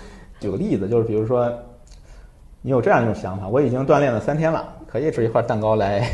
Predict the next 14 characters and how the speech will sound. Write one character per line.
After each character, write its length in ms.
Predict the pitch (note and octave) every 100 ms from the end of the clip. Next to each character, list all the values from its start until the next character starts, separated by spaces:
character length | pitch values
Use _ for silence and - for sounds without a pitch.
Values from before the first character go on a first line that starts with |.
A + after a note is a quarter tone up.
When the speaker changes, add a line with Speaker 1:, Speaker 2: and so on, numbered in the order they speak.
| - - -
Speaker 2:
<laughs> 400 | F3+ - - G3+
安 160 | - C3+
慰 120 | B2+
自 160 | - A2+
己， 120 | G#2+ -
这 80 |
种 140 | C3+ A2
就 80 | A#2+
叫 100 | A#2
做 100 | G#2+
道 200 | C3 G#2+
德 160 | G#2
许 180 | G2+ G#2+
可。 180 | -